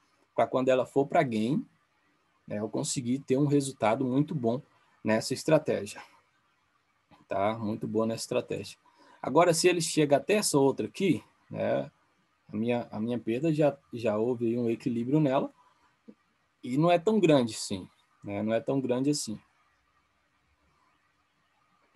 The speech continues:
Aí eu mantendo esse equilíbrio, galera, sempre eu vou, ó,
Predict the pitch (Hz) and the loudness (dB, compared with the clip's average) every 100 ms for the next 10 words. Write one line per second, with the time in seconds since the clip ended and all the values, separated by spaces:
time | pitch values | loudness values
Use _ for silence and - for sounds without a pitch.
0 | _ _ _ _ _ _ _ _ _ _ | _ _ _ _ _ _ _ _ _ _
1 | _ _ _ _ _ _ _ 110 151 196 | _ _ _ _ _ _ _ 4 6 6
2 | 202 165 156 139 135 120 - 143 196 147 | 4 4 4 4 2 -2 -2 0 0 2
3 | 117 101 98 98 - 208 214 170 156 147 | 2 2 -2 -4 0 2 2 2 2 2
4 | 135 104 | 2 0